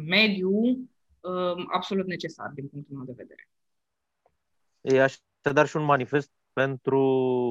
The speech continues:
Speaker 2: uh, a atrage atenția față de condiția artistului independent, nu? În zilele noastre. Am înțeles
Speaker 1: Da,
Speaker 2: bine?
Speaker 1: da,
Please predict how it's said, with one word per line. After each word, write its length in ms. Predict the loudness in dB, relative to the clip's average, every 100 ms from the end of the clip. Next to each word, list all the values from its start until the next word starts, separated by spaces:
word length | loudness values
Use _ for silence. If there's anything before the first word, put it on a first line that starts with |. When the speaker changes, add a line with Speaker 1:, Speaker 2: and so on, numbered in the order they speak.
| -4 _ _ _ _ _
Speaker 2:
uh, 160 | _ -6 -4 -4 -8 -4
a 60 |
atrage 320 | -4 -2 -2 -2
atenția 540 | -2 -6 -6 -4 -4
față 220 | -6 -10
de 80 | -8
condiția 380 | -6 -8 -2 -2
artistului 380 | -2 -6 -8 -8
independent, 360 | -6 -6 -6
nu? 240 | -8 -8 -10
În 80 | -8
zilele 280 | -6 -4
noastre. 260 | -6 -10 -14 _ _ _ _ _ _ _ _ -16
Am 100 | -10
înțeles 240 | -4 -2
Speaker 1:
Da, 60 | 0
Speaker 2:
bine? 300 | 0 -2 -4 -10
Speaker 1:
da, 240 | -10